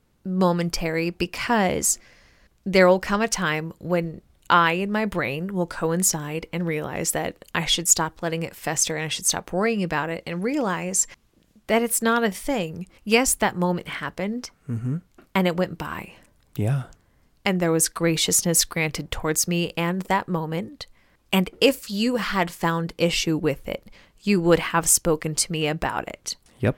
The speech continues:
Speaker 1: Because that is our friendship level. And that's what I would expect. That's what you would respect. And so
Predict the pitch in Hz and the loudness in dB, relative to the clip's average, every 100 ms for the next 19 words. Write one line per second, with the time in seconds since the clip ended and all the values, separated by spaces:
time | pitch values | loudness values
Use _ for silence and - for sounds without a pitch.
0 | _ - 185 185 - 175 170 165 - 196 | _ -2 0 2 4 4 4 2 2 2
1 | 240 175 - - - - - - - 165 | 0 -4 -6 -6 -6 -6 -6 -8 -4 -2
2 | 160 - 170 156 160 156 - - 180 - | 0 0 0 0 0 0 -2 -2 -2 -2
3 | 160 - - 165 160 131 - - - - | -4 -4 -2 -2 -2 0 -2 -2 -6 -12
4 | - - - - - 175 165 165 - _ | -20 -20 -20 -12 -4 -2 -2 -6 -12 _
5 | _ - - - 196 180 | _ -20 -4 2 4 2